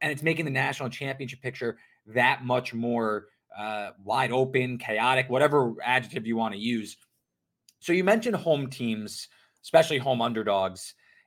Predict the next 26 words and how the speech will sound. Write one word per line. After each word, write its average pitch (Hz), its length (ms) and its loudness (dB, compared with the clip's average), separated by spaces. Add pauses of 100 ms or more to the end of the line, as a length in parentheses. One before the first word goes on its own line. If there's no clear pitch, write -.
(140)
A-, 165 180 -4
are 170 100 0
there 185 140 0
any 233 320 -4
other, 170 640 -2 (260)
a-, 143 240 -6
and 139 160 -4
listen, 110 300 -6
trends 160 480 -2
are, 131 460 -2 (120)
I 120 100 -6
think, 113 200 -8
sometimes, 107 920 -8
uh, 95 200 -10 (100)
a 113 60 -12
bad 131 400 2
way 135 160 2
to 127 80 0
lead 131 240 -6
someone, 165 480 -2 (400)
but 160 220 4
is 175 120 -2
there 180 180 0
anything 220 580 -2
that 147 380 -2 (200)
maybe 147 540 -8